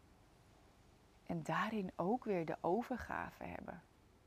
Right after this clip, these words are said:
En dat was zo bevrijdend, zo bevrijdend om puur met mijn adem te zijn. En mijn hart opende zich ook gewoon helemaal. En dat voelde ook echt als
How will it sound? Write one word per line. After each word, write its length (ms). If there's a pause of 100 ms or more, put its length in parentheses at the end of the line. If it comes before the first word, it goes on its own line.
(1400)
En 140
dat 120
was 360
zo 340
bevrijdend, 920
zo 360
bevrijdend 840
om 200 (120)
puur 320
met 160
mijn 140 (160)
adem 500
te 120
zijn. 380
En 140
mijn 120
hart 500
opende 540
zich 340
ook 220
gewoon 340
helemaal. 800 (1900)
En 200
dat 220
voelde 400
ook 320 (100)
echt 420
als 520